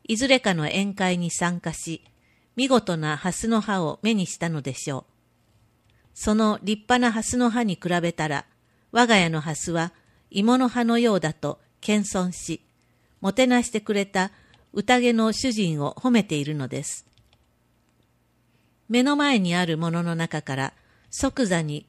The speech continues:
歌の素材を選び、その場にふさわしい一首に仕立て上げるだけでもかなりの腕前ですが、実はこの歌、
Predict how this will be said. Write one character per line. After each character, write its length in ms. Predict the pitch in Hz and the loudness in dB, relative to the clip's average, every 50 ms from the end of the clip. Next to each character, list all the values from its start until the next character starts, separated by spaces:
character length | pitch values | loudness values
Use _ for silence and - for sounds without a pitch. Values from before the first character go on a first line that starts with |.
| _ _ - | _ _ -4
歌 260 | - 180 - 220 220 | -4 0 2 2 2
の 160 | 214 208 208 | 4 2 0
素 160 | - - 180 | 0 -2 -2
材 300 | 160 196 190 190 190 185 | 0 2 0 0 0 0
を 20 | 175 | 0
選 300 | 170 170 175 170 170 151 | -2 0 0 -2 -2 -2
び、 180 | 131 131 _ _ _ _ _ _ _ _ _ _ _ | -6 -12 _ _ _ _ _ _ _ _ _ _ _
そ 180 | - - 220 226 | -6 -2 2 2
の 120 | 240 240 | 4 4
場 140 | 233 233 226 | 4 4 2
に 120 | 220 220 | 2 0
ふ 120 | 202 214 214 | -2 -2 -2
さ 180 | - - 247 | 0 2 2
わ 140 | 233 240 233 | 2 2 0
し 420 | - - - 233 214 175 151 - _ _ _ _ _ _ - | 0 -4 -6 -4 -4 -4 -4 -6 _ _ _ _ _ _ -4
い 60 | 233 | -4
一 220 | 233 - - - - | -4 -4 -6 -4 -4
首 100 | 196 170 | -2 -2
に 180 | 160 147 - - | -2 -6 -8 -8
仕 160 | - - - - | -8 -8 0 0
立 180 | 214 208 208 | 0 0 2
て 80 | 208 202 | 2 2
上 140 | 202 196 185 | 2 2 0
げ 140 | 196 196 | -2 -4
る 100 | 175 156 | -4 -2
だ 100 | 139 143 | -4 -6
け 160 | - - 180 165 | -4 -4 -4 -4
で 120 | 185 190 | -2 -4
も 180 | 165 143 - _ _ _ _ _ _ | -4 -6 -8 _ _ _ _ _ _
か 120 | - 262 254 | 0 2 4
な 120 | 247 220 | 4 4
り 140 | 180 160 156 | 2 0 -2
の 220 | 143 135 143 - - | -2 -4 -6 -6 -6
腕 220 | 165 156 175 175 | -4 0 0 0
前 220 | 170 170 170 165 160 | 0 0 0 0 0
で 120 | 160 160 | -2 -4
す 160 | - - - | -6 -6 -8
が、 220 | 135 139 135 156 _ _ _ _ _ _ _ _ _ _ _ _ _ _ | -6 -6 -6 -8 _ _ _ _ _ _ _ _ _ _ _ _ _ _
実 280 | 170 180 190 - - 254 | -10 -10 -10 -6 -2 0
は 200 | 233 190 160 135 | 2 2 2 0
こ 180 | - - 170 170 | -2 -4 -4 -2
の 160 | 175 170 170 | 0 0 -2
歌、 320 | 165 _ - 156 139 - | -4 _ -4 -4 -4 -4